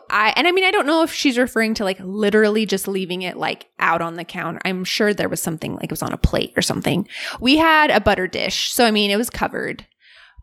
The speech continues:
But yeah, I did not know that people, like, a lot of people keep it in their fridge all the time until I was an adult. But I, I had one of those little, like, butter bell things, you know,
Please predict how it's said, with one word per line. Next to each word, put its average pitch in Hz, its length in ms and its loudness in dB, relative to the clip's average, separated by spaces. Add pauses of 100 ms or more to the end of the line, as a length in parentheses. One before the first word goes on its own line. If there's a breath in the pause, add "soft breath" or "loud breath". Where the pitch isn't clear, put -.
(140)
But 233 160 4
yeah, 339 160 4
I 202 180 4
did 226 220 0
not 240 280 2
know 208 240 4
that 202 160 0
people, 180 840 -2 (1500)
like, 196 160 -2
a 185 60 0
lot 160 140 2
of 165 60 -4
people 185 220 -4
keep - 260 -8
it - 60 -4
in 160 120 -4
their 160 100 -6
fridge 156 260 -2
all - 120 2
the - 80 0
time 156 460 -2 (260)
until - 640 2 (100)
I - 80 2
was 170 120 0
an 175 80 0
adult. 202 360 2 (380 loud breath)
But 247 320 4
I, 311 240 4 (420)
I 240 140 2
had 285 260 4
one 370 120 4
of 339 80 0
those 285 420 4
little, 220 240 4
like, 190 340 -2
butter 190 240 2
bell 185 420 2
things, 202 640 -2
you 247 120 2
know, 214 440 2